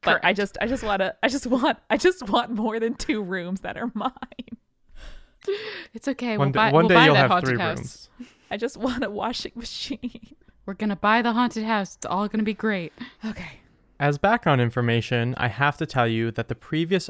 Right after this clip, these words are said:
Speaker 3: owner went insane and tried to murder his own brother with a wood chopping axe.
Speaker 1: Oh!
Speaker 2: Tried to is, is kind
Speaker 3: So
Speaker 2: of
Speaker 3: we're
Speaker 2: the
Speaker 3: off
Speaker 2: key
Speaker 3: to a
Speaker 2: one
Speaker 3: good
Speaker 2: there.
Speaker 3: start.
Speaker 1: That was relevant.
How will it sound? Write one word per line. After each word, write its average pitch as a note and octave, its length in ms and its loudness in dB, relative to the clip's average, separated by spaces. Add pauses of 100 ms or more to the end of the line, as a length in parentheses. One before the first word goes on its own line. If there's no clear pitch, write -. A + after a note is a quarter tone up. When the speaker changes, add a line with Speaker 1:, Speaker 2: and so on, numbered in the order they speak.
Speaker 3:
owner A#2 520 0 (360)
went C#3+ 180 2
insane C#3 560 2
and A2+ 140 -6
tried C3 280 0
to B2+ 60 -2
murder C#3 500 0
his B2+ 240 -2 (140)
own D3+ 380 0
brother A#2 640 0 (260)
with A#2 160 -4
a A#2 80 4
wood A#2 300 2
chopping G#2+ 440 -2
axe. - 380 -12
Speaker 1:
Oh! C4+ 960 4 (140)
Speaker 2:
Tried A#4 320 8 (120)
to F#3 400 2 (220)
is, G3+ 360 -2 (100)
is G3 160 -4
kind - 160 0
Speaker 3:
So G#3+ 60 10
Speaker 2:
of A3 60 10
Speaker 3:
we're A3 80 8
Speaker 2:
the A3+ 60 8
Speaker 3:
off C4 120 6
Speaker 2:
key A3+ 80 4
Speaker 3:
to C4+ 100 6
a A#3 60 8
Speaker 2:
one F#3+ 100 6
Speaker 3:
good G3+ 120 6
Speaker 2:
there. D3 120 2
Speaker 3:
start. E3 380 6 (1080)
Speaker 1:
That G#3 140 2
was G#3 140 -2
relevant. E3+ 380 0